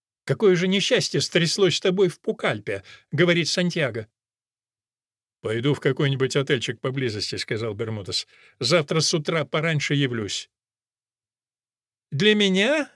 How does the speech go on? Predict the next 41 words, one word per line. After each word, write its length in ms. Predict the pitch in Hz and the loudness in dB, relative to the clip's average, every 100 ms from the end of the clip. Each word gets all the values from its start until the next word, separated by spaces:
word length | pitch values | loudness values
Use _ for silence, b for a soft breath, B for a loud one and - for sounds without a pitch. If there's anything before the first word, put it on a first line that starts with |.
| - | -6
Для 260 | 135 208 | 2 2
меня?" — 640 | 202 185 175 262 311 123 - _ | 4 4 2 2 0 -4 -8 _
сказал 500 | - - 147 135 143 | -8 -4 -2 0 -2
Дон 220 | 131 135 120 | 0 -2 -2
Фермин. 500 | 156 135 131 123 - _ _ _ - | -2 -2 -4 -6 -12 _ _ _ -2
"Или 260 | 254 247 | 2 2
для 180 | 220 247 | 2 0
себя 340 | - 262 196 143 | 0 2 2 2
ты 120 | 151 | 0
это 200 | 143 147 | 0 0
сделал? 500 | 131 151 143 143 139 _ | 0 0 0 0 -4 _
Для 140 | 185 214 | 0 4
того, 200 | 220 196 | 4 4
чтобы 240 | 220 190 | 2 2
держать 360 | 208 196 185 196 | 2 0 0 0
меня 160 | 190 | 0
в 40 | 190 | 0
руках? 440 | 220 131 - _ _ | 0 -2 -4 _ _
Ах 240 | 247 247 | -2 -2
ты, 200 | - 240 | -2 -2
бедолага!" 760 | 185 220 190 196 180 113 104 90 _ _ _ _ _ _ | 0 0 2 2 0 -2 -8 -12 _ _ _ _ _ _
"Да 240 | - 131 156 | -6 0 2
один 240 | 165 175 | 2 2
малый, 260 | 180 170 147 | 2 2 2
которого 380 | 160 170 156 156 | 0 0 2 2
я 100 | 151 | 2
считал 360 | - 147 160 | 0 -2 -2
другом, 360 | 156 165 139 123 | -2 -2 -4 -2
послал 400 | 147 - 175 143 | -2 0 0 0
меня 300 | 151 151 147 | 0 0 -2
туда, 380 | 156 151 156 107 | -2 -2 -2 -2
посулил 440 | 107 - 143 147 | -4 -2 0 0
золотые 460 | 127 151 151 151 143 | 2 0 2 0 0
горы", — 480 | 127 120 107 90 - | -2 -2 -2 -6 -6
говорит 360 | 120 135 120 | -4 -2 -2
Амбросия. 600 | 127 120 120 98 - 82 - B B | -4 -4 -4 -6 -8 -12 -18 B B
"Поезжай", — 480 | 220 226 202 269 240 | 2 2 2 0 2
говорит 320 | 190 175 160 | 2 2 0
негр, — 440 | 175 135 127 113 - | 0 0 -2 -6 -2
"там 200 | 202 180 | -2 0
заживёшь". 720 | 175 156 185 214 143 - | 0 0 0 0 0 -4